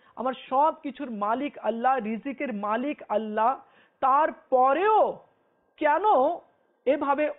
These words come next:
অবাধ্য করছে? কেন সে মদের দিকে যাচ্ছে?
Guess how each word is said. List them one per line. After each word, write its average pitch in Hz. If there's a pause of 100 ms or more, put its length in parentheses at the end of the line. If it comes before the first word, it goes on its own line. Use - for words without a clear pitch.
অবাধ্য 226
করছে? 170 (1000)
কেন 381
সে 339
মদের 269
দিকে 233
যাচ্ছে? 180